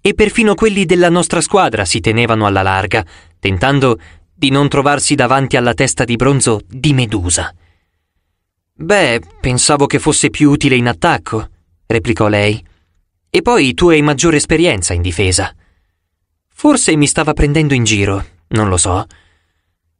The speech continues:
Avevo avuto delle esperienze piuttosto brutte giocando in difesa a caccia alla bandiera. Il mio primo anno, Annabeth mi aveva usato come esca e per poco non ci rimanevo secco, infilzato dalle lance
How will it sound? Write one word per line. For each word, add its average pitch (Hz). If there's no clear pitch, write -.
Avevo 185
avuto 202
delle 180
esperienze 185
piuttosto 175
brutte 165
giocando 123
in 120
difesa 113
a 101
caccia 127
alla 98
bandiera. 90
Il 202
mio 208
primo 147
anno, 117
Annabeth 202
mi 170
aveva 165
usato 156
come 123
esca 120
e 110
per 120
poco 147
non 131
ci 147
rimanevo 143
secco, 101
infilzato 117
dalle 123
lance 127